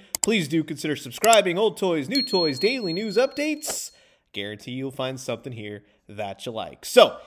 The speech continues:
here is Duke Thomas, A K A The Signal, all out of the packaging. And it's a pretty stellar figure. I gotta give it to him.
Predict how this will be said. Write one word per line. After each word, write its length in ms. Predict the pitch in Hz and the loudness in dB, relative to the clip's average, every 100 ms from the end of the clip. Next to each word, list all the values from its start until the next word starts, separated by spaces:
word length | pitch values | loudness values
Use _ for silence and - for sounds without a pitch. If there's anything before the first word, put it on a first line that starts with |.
| - | -20
here 320 | - 262 262 | 0 2 4
is 400 | 208 196 180 143 | 6 6 6 2
Duke 260 | 123 190 185 | -4 -6 -4
Thomas, 460 | 190 185 262 - - | -2 -2 -2 -8 -10
A 140 | 131 | -10
K 480 | 127 120 120 113 117 | -8 -6 -4 -4 -6
A 60 | 123 | -10
The 180 | 123 120 | -8 -8
Signal, 640 | - 147 131 139 196 190 | -6 -6 -6 -6 -8 -6
all 300 | 131 135 127 | 0 0 0
out 260 | 127 135 131 | -2 -2 -4
of 100 | 120 | -8
the 60 | |
packaging. 760 | 117 151 139 139 139 190 226 226 _ _ _ _ _ - | -8 -4 -4 -4 -6 -6 -8 -12 _ _ _ _ _ 4
And 160 | 147 | 6
it's 140 | 214 - | 6 2
a 60 | |
pretty 580 | - - - - 208 269 | -4 -10 -8 2 2 2
stellar 560 | 311 - - 160 220 220 | -4 -4 0 4 4 2
figure. 560 | - 180 240 202 101 - _ _ | 0 -2 -2 -6 -8 -14 _ _
I 140 | 135 196 | -2 2
gotta 160 | 240 | 2
give 220 | 220 277 | 2 -2
it 80 | 294 | -2
to 80 | 208 | -2
him. 140 | 117 | -2